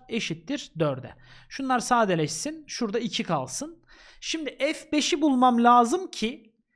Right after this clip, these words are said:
F türev beşi bulabileyim. F beşi bulmak için de soruya dönüyorum. X gördüğüm yere soruda bir yazarsam, ki niye bir yazıyorum? Çünkü G, G üçü biliyorum sadece. X yerine bir yazarsam F'in karesi içerisinde G üç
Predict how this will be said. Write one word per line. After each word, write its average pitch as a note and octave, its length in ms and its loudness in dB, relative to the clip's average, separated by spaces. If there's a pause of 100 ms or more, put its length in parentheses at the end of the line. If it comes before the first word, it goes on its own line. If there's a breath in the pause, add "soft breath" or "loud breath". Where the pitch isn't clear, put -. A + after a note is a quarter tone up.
(180)
F E4 160 2
türev F3+ 500 2
beşi D4 260 2
bulabileyim. G3+ 580 4 (320 loud breath)
F E4+ 280 -2
beşi B3 220 -4
bulmak C4+ 300 -6
için A#3+ 260 -8
de E4+ 80 -2
soruya B3+ 460 4
dönüyorum. D#3 420 -2 (320 loud breath)
X E4 260 0
gördüğüm B3 360 0
yere E3 200 0
soruda G#3+ 440 -2
bir B3 140 2
yazarsam, A#3+ 640 0
ki A3+ 160 -4
niye B3+ 200 2
bir A#3+ 80 2
yazıyorum? G3 500 2
Çünkü A#3 280 -6
G, G#3 360 0
G G3 340 -2
üçü A#3+ 260 -6
biliyorum D#3+ 320 -4
sadece. C#3 520 -14 (320 loud breath)
X C#4+ 260 -2
yerine C#4 260 2
bir B3 100 2
yazarsam B3+ 640 2
F'in A3 380 -4
karesi B3+ 460 0
içerisinde D#3 840 -4 (420 soft breath)
G D3+ 640 0
üç - 520 -4